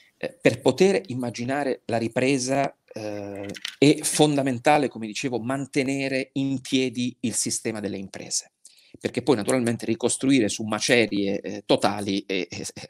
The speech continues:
chiaramente più difficile che non farlo invece su un sistema che si è manutenuto in qualche maniera. Infatti noi chiamiamo questa fase quella della custodia, della manutenzione del turismo e della cultura. Questo, questa è la,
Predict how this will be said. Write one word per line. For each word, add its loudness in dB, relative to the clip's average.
chiaramente -6
più 4
difficile 2
che 2
non 2
farlo 2
invece 2
su -10
un -8
sistema -2
che -2
si 0
è 2
manutenuto -2
in -6
qualche 0
maniera. -4
Infatti 0
noi 4
chiamiamo 4
questa 2
fase 4
quella 6
della -2
custodia, 0
della -4
manutenzione -4
del -14
turismo 0
e -10
della -4
cultura. -12
Questo, -4
questa 2
è -4
la, -6